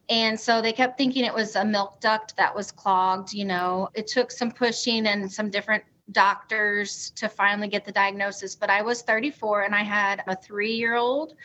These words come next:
and a six-month-old when I was officially diagnosed.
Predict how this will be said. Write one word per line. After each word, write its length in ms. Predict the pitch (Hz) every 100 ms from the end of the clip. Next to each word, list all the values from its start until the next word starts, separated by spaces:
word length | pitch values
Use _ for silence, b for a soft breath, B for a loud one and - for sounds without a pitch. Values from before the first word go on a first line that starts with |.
| B B B B 233
and 300 | 220 220 220
a 400 | 233 220 220 220 - _
six-month-old 1040 | - - 262 262 - 247 226 214 190 190
when 120 | 208 196
I 80 |
was 120 | 190 190
officially 560 | 190 247 254 - 202
diagnosed. 880 | 196 185 175 175 170 190 226 - -